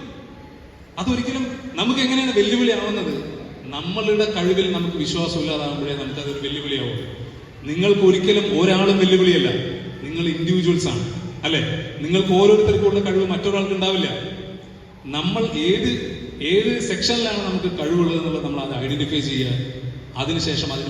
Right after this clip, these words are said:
വേണ്ടി വർക്ക് ചെയ്യുക. അത് തൊണ്ണൂറ് വയസ്സായാലും ആ പരിപാടി നിർത്തരുത്, നമ്മൾ മുന്നോട്ട് പോയിട്ടേ ഇരിക്കുക. നമ്മൾ രജനി സാറിനെയൊക്കെ, ആ, സ്പീച്ച് കണ്ടിട്ടുണ്ട് അല്ലേ?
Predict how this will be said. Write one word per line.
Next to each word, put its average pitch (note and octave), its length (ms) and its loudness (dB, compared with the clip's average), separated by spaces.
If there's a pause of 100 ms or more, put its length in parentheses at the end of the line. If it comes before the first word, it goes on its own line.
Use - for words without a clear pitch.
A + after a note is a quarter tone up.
വേണ്ടി C3+ 220 -8
വർക്ക് A#2+ 240 -6
ചെയ്യുക. - 520 -4 (380)
അത് D#3+ 180 2 (380)
തൊണ്ണൂറ് B3+ 440 6
വയസ്സായാലും G#3 680 4
ആ E3 260 -6
പരിപാടി E3 300 -2
നിർത്തരുത്, - 720 -4 (220)
നമ്മൾ D#3 180 -4
മുന്നോട്ട് D3 380 0
പോയിട്ടേ C3+ 360 4
ഇരിക്കുക. - 600 0
നമ്മൾ D3+ 180 -4
രജനി F3 560 2
സാറിനെയൊക്കെ, D#3+ 580 -2 (520)
ആ, B2 680 -6
സ്പീച്ച് F3+ 420 0
കണ്ടിട്ടുണ്ട് D#3 320 0
അല്ലേ? - 160 0